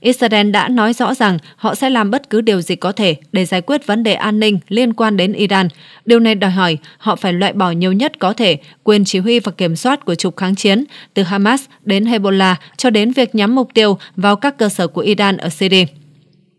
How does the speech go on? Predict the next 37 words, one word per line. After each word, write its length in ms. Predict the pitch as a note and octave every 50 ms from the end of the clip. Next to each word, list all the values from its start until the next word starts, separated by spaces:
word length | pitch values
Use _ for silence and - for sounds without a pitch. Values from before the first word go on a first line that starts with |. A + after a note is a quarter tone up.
| _ _ _ _ _ _ _ _ _ _
Theo 120 | - C#4+ C4+
một 200 | A#3 A3+ G#3 A3
số 260 | - - G3 G3+ A#3+
chuyên 240 | B3 - A3+ G3+ F#3+
gia, 260 | G3+ F#3+ F#3+ F#3 G3 - -
Israel 420 | A#3+ B3 - C4 A3+ G#3+ G#3 G#3
có 140 | G3 G#3+ A#3
thể 140 | A#3 A3 F#3+
nhắm 220 | F3 F3+ F3+ G#3
vào 160 | A3+ A#3 G#3+
các 240 | G3 - A#3 B3+ -
cơ 120 | - G#3 G3
sở 160 | - - F3
hạt 160 | F3+ F3+ E3
nhân 240 | F#3 G3 G3 F#3+ G3
của 100 | - F3+
Iran, 340 | - F#3 F3 F#3+ F#3 F#3 F3 - _ _ -
nhưng 200 | G#3 A3+ A3 G#3+
Mỹ 160 | G#3 G#3 C4
có 260 | C4 - A3+ G#3 A3+
thể 180 | A3+ - B3 G3
muốn 260 | F3 F3 F#3 G#3 B3
loại 180 | C4 B3 -
trừ 180 | F#3 - A3+ G3
lựa 160 | F#3+ F#3+ F3+
chọn 220 | - - - - G3
này 240 | F#3+ F3+ F3 E3 D3 -
vì 100 | G#3+ A3
nguy 180 | G#3+ A#3 C4 B3
cơ 220 | B3 - A#3+ A#3
làm 220 | A3+ G#3+ G3+ G3
leo 200 | G#3 A3 A#3 A#3
thang 240 | A3+ - A3+ A3 G#3+
xung 240 | G3 - G#3+ G3 G3
đột 200 | E3+ E3 D#3 -
hơn 140 | F#3 F3 F#3
nữa. 240 | F#3 F3+ F#3+ -